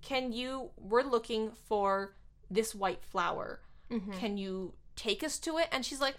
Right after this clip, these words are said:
Speaker 2: I think she's
Speaker 1: "Mm."
Speaker 2: taking them to, like, the center of the woods or something.
Speaker 1: Yes, which is where the white flower should
Speaker 2: Yeah.
Speaker 1: be.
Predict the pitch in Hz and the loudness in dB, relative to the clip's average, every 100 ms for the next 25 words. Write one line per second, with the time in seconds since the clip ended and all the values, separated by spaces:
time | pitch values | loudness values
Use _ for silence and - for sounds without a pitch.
0 | - 339 349 339 330 330 - 339 320 330 | -6 -2 2 4 4 6 6 4 4 4
1 | 320 311 302 294 277 247 214 - - 202 | 4 4 4 6 4 6 2 2 2 0
2 | 220 233 220 196 202 214 190 196 190 196 | 2 4 4 4 2 0 0 -2 -4 -4
3 | 226 208 214 202 208 185 151 - 202 196 | -2 0 2 2 4 2 2 -2 0 0
4 | 202 202 202 190 175 - - 165 170 - | 2 4 4 4 2 0 -2 0 0 -2
5 | - 208 160 - | 2 2 2 -2